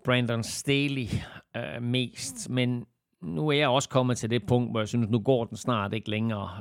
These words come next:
Øh, jeg synes, at han tager chancer på fjerde down imod det forkerte hold, og når man så møder Chiefs, hvor du ved, at du skal score mange point for at vinde, så gør han det ikke, Gud hjælp mig ikke. Det står sytten sytten til sidst i første halvleg.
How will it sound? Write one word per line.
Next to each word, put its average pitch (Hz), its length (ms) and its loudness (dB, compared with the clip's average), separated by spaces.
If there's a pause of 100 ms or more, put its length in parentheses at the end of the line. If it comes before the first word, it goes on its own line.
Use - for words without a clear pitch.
Øh, - 480 -4 (340)
jeg 156 160 4
synes, 147 320 4
at 117 60 2
han 135 140 4
tager 123 140 0
chancer 113 560 0
på 117 180 -2
fjerde 135 260 4
down 117 240 2
imod 113 240 2
det 95 80 -8
forkerte 190 360 2
hold, 143 260 6 (460)
og 143 120 2
når 151 100 6
man 143 100 2
så 160 120 2
møder 147 300 6
Chiefs, - 580 -2 (560)
hvor 135 160 6
du 123 100 2
ved, 165 400 6 (100)
at - 160 -6
du 120 80 2
skal 185 380 0 (100)
score 165 500 2
mange 143 320 2
point 135 300 2
for 127 160 6
at 104 60 -2
vinde, 123 260 2 (200)
så - 160 0
gør 139 220 6
han 135 120 0
det 107 80 -4
ikke, 110 140 -4
Gud 117 100 0
hjælp 95 300 -4
mig - 120 -8
ikke. - 300 -20
Det 131 100 -2
står 139 160 0
sytten 190 480 0
sytten 127 440 -4
til - 140 -4
sidst 143 360 -4
i - 100 -6
første 135 400 0
halvleg. 123 440 0